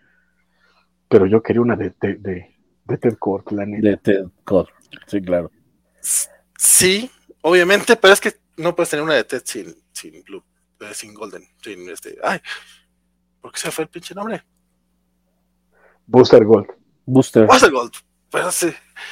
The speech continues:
Speaker 3: así se me van los nombres de las personas en la vida real, enfrente, eh, imagínense lo feo que es, pero bueno, ¿qué les digo? <laughs> Este, eh, sí, eh, con Booster y con, con, con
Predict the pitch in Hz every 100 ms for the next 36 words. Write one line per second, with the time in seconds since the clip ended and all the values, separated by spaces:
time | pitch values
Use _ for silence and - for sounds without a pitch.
0 | - - 147 170 277 254 185 226 220 185
1 | 196 190 127 - - - 160 175 - _
2 | _ 156 135 127 120 156 170 156 110 117
3 | 139 - - 143 - 143 147 - 131 131
4 | 139 139 - 185 - 131 156 156 131 170
5 | - _ _ _ _ _ _ - _ _
6 | 110 110 107 107 120 117 95 - - -
7 | - 143 - - - - - - - -
8 | - 147 143 185 - _ 151 131 127 -
9 | 117 - 101 92 - - _ _ - _
10 | _ _ _ _ _ -